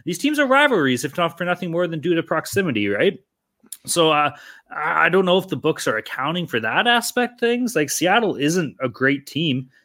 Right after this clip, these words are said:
You know, they're fourth in the Pacific. Vancouver's second. Uh, division game-wise, Seattle's been terrible, two three and two. Vancouver's five two and oh. Um, Canucks haven't been great on the road this year. Maybe that's where the money's coming from. But, yeah, I fucking love the, the Canucks in this game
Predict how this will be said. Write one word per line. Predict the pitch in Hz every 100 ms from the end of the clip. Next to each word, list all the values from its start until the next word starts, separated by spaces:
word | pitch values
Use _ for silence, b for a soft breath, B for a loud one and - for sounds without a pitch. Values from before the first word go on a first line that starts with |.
| b
You | 117
know, | 127
they're | 131
fourth | - 160 156
in | 160
the | 143
Pacific. | 131 - 151 151 143
Vancouver's | 139 - 143 151 -
second. | 151 135 - 139 135 b b -
Uh, | 127 123 120 120 117
division | 123 143 165 160
game-wise, | 127 117 117
Seattle's | - 135 127
been | 104
terrible, | - 123 139 117
two | 120 139
three | 131 - 127
and | 110
two. | 135
Vancouver's | 135 123 139 131 -
five | 131 131
two | - 135
and | 127 143
oh. | 165 151 B B -
Um, | 139 139 131 117 -
Canucks | - 196 190
haven't | - 143 165
been | 160 143
great | 120 139
on | 135
the | 120
road | 104 107 139
this | 151 -
year. | 151 170
Maybe | 120 123
that's | 110 113 -
where | 139
the | 123
money's | 127 127 -
coming | 131 131
from. | 123 135 147
But, | 113 110 - _ 127 _ _ _ -
yeah, | 196
I | 165
fucking | 180 233 226 185
love | 214 226
the, | 135
the | 113 117
Canucks | - 117 - 113
in |
this | 107
game | - 117 110